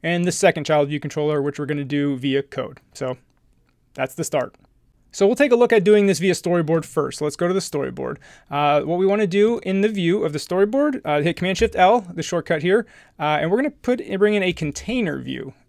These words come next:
Uh, that's what we want here, this container view. So let's go ahead and drag that onto there. Computer's hi-, made a hiccup there. So let's use the, uh, usual constraints here. Kind of pin this. We'll do, uh, twenty from the top, twenty from the left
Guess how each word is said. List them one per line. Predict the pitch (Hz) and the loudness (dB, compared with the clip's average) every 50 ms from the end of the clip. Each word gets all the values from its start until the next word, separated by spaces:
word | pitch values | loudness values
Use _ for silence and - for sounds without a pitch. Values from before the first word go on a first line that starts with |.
| _ _ - | _ _ -16
Uh, | - - - - 85 - | -14 -12 -12 -12 -12 -10
that's | - 147 147 - - | -6 -6 -6 -4 -4
what | 151 139 | -8 -8
we | 139 135 | -6 -8
want | 135 127 123 | -8 -8 -10
here, | 135 131 | -10 -10
this | 143 143 - | -10 -10 -8
container | - 165 139 - 151 143 135 131 127 | -8 -10 -8 -8 -8 -8 -8 -10 -10
view. | 123 127 120 - - - - - - _ | -10 -12 -12 -12 -14 -18 -20 -20 -20 _
So | - - 156 | -18 -16 -6
let's | |
go | 147 190 180 | -2 2 2
ahead | 180 175 165 - | 2 0 -2 -6
and | - 151 | -12 -10
drag | 135 160 170 175 175 180 170 | -4 4 6 6 6 6 6
that | 151 170 165 165 165 - - - - _ _ _ _ _ _ _ _ _ _ _ _ | 4 4 4 4 4 0 -4 -12 -20 _ _ _ _ _ _ _ _ _ _ _ _
onto | 165 160 156 156 156 - 156 160 | -4 -2 -2 -2 -2 -2 0 2
there. | 185 208 233 233 175 139 - _ _ - - | 4 4 4 4 2 -2 -10 _ _ -20 -20
Computer's | - - - 131 131 131 - | -12 -10 -8 -8 -8 -10 -10
hi-, | - - - | -14 -16 -12
made | - 143 139 131 | -8 -6 -6 -4
a | |
hiccup | - 165 160 - 170 - | -4 -4 -4 -4 -4 -2
there. | 180 180 175 | 0 -2 0
So | - - 196 185 185 165 - - - - - - - | 2 4 6 6 6 4 0 -6 -18 -20 -20 -2 0
let's | 202 214 - | 0 2 2
use | 214 226 233 233 226 202 196 | 2 0 0 0 0 -2 -2
the, | 208 208 202 190 | -2 2 4 4
uh, | 185 185 180 180 | 4 6 4 4
usual | 175 180 190 180 226 233 220 | 2 0 -2 0 0 0 0
constraints | - 220 190 - 170 151 143 - | 0 -4 -2 -2 -4 -4 -2 -2
here. | 156 156 160 143 135 151 - _ | -2 -2 -2 -4 -8 -16 -20 _
Kind | - - 156 147 | -12 -8 -6 -6
of | 143 | -6
pin | - - 175 165 | -6 -6 -4 -2
this. | 160 160 151 - | -2 -2 -4 -4
We'll | - 165 160 | -4 -6 -4
do, | 147 160 160 160 156 160 156 156 156 - | -2 -2 0 0 0 0 0 0 -2 0
uh, | - 143 143 143 139 143 143 139 131 | 2 2 4 4 4 4 4 2 0
twenty | - - 175 175 170 | -2 -4 -4 -4 -4
from | - 170 165 | -4 -4 -6
the | 165 | -2
top, | - 180 175 175 175 - - _ _ _ - - _ - - - _ _ _ _ _ _ _ _ - | 0 2 4 4 4 2 -2 _ _ _ -20 -20 _ -20 -20 -20 _ _ _ _ _ _ _ _ -14
twenty | - - 220 220 | -8 -4 -4 -4
from | 196 202 202 | -2 -2 -2
the | 190 170 | 0 4
left | 160 156 160 151 - - - - | 6 6 6 6 4 -2 -10 -20